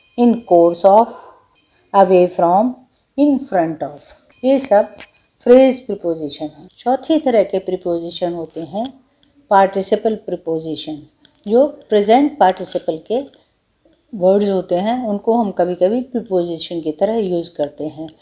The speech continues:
जैसे during, considering, pending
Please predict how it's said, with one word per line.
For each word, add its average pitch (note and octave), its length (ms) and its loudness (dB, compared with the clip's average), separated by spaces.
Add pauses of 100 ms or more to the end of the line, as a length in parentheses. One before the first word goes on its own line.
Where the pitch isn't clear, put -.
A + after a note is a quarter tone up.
(280)
जैसे E3+ 520 2
during, F3+ 480 -2 (840)
considering, G3 840 2 (320)
pending F#3+ 540 2